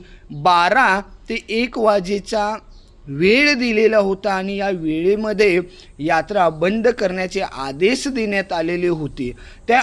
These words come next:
अनुषंगाने हुंब पेटवला, पुजारी गडाच्या दिशेने गेला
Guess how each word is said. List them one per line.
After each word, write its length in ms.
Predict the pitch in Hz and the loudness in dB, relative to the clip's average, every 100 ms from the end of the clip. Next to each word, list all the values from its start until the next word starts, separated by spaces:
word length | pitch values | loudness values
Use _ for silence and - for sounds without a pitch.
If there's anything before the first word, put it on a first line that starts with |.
| - | 2
अनुषंगाने 880 | 226 233 247 226 226 214 233 202 190 - - - - - - - | 2 2 0 0 2 2 2 2 0 -4 -20 -20 -20 -20 -20 -20
हुंब 380 | - 196 247 254 | -4 2 2 2
पेटवला, 800 | - 214 180 254 247 254 208 180 185 - - - - | 2 2 2 2 2 4 4 4 0 -8 -20 -20 -8
पुजारी 800 | 202 180 240 240 247 196 190 - - 135 | -4 2 4 4 4 0 -2 -6 -10 -2
गडाच्या 460 | 170 190 240 269 | 2 2 2 0
दिशेने 500 | 240 247 - 247 240 | 0 -2 -2 -2 -2
गेला 600 | 226 196 185 208 185 180 | -2 0 2 4 4 2